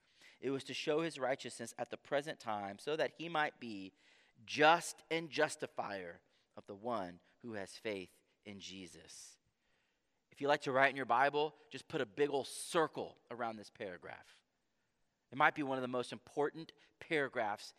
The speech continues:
in the whole Bible. We are justified by his grace as a gift, not by works or performance. This righteousness can't be earned, bought, bartered,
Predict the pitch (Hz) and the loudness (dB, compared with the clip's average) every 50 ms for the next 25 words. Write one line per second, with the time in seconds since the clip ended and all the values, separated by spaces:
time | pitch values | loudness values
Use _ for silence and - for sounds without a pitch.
0 | _ _ _ _ _ _ _ _ _ - 135 127 117 - - - 131 117 - - | _ _ _ _ _ _ _ _ _ -10 -8 -8 -8 -8 -6 -4 -4 -4 -4 -4
1 | 73 76 - - - _ _ _ _ _ _ _ _ _ _ _ _ _ _ _ | -8 -8 -10 -12 -16 _ _ _ _ _ _ _ _ _ _ _ _ _ _ _
2 | _ _ _ _ _ _ _ _ _ _ _ _ _ _ 120 139 143 131 120 - | _ _ _ _ _ _ _ _ _ _ _ _ _ _ -2 2 2 2 2 0
3 | - - 160 165 - - 185 - - 160 151 165 139 - - 165 151 170 175 165 | 4 4 4 4 4 0 -4 -2 0 2 2 0 0 2 2 4 4 4 4 2
4 | 175 160 139 - 156 147 147 147 139 - - - 135 151 170 175 175 165 - - | 0 -4 -2 -2 2 2 2 2 0 -4 -2 2 4 4 4 4 2 -4 -2 0
5 | 123 120 123 - - - 107 117 151 175 175 _ 156 143 131 120 117 117 117 - | 0 0 0 0 -10 -16 -2 0 0 0 0 _ -2 -2 -2 -2 -4 -4 -4 -6
6 | - - _ - - _ _ - 165 175 170 - - 139 - - 117 101 95 92 | -10 -20 _ -20 -20 _ _ -2 0 0 0 -2 -6 -10 -8 -8 -12 -12 -12 -14
7 | 90 78 _ - - - - _ _ _ _ _ _ _ _ _ _ 151 147 - | -16 -18 _ -20 -20 -20 -20 _ _ _ _ _ _ _ _ _ _ -6 -6 0
8 | 147 151 160 160 - 165 - - 160 - - - 156 147 _ 135 - - - 156 | 2 2 2 2 0 -8 -8 -8 -12 -10 -4 -4 -4 -2 _ -8 -6 -4 -4 -2
9 | 165 170 180 185 185 170 _ _ _ _ _ 107 _ - 160 175 185 190 185 - | -2 -2 -2 -4 -4 -8 _ _ _ _ _ 0 _ 8 8 10 10 8 6 2
10 | - - _ _ _ _ _ _ _ 147 156 175 180 180 175 180 180 175 | -10 -20 _ _ _ _ _ _ _ 2 4 4 4 6 4 4 2 2